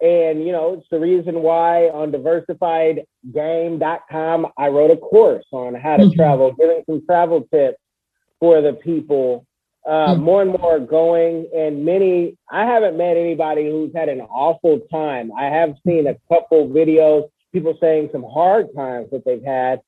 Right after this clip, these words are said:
Speaker 1: but that comes with traveling if you do it enough.
Speaker 2: Yeah.
Speaker 1: Things are gonna
Speaker 2: Yeah.
Speaker 1: happen that,
Speaker 2: Mm.
Speaker 1: you know, people
Speaker 2: Yeah.
Speaker 1: can't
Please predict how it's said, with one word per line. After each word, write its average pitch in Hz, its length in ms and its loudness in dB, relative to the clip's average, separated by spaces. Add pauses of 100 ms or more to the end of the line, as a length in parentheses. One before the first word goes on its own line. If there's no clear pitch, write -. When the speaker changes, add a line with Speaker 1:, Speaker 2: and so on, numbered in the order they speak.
(200)
Speaker 1:
but 165 100 6
that 233 220 6
comes 233 240 0
with 175 280 0
traveling 127 560 0
if 123 120 -10
you 131 80 -8
do 135 260 2
it 127 60 0
enough. 123 380 -4
Speaker 2:
Yeah. 196 80 -2
Speaker 1:
Things 170 260 0
are 156 80 4
gonna 185 120 2
Speaker 2:
Yeah. 113 200 -6
Speaker 1:
happen 156 300 -6 (560)
that, 131 180 0
Speaker 2:
Mm. 180 140 4
Speaker 1:
you 151 80 2
know, 101 240 -6 (340)
people 165 180 -2
Speaker 2:
Yeah. - 160 -2
Speaker 1:
can't 147 260 -4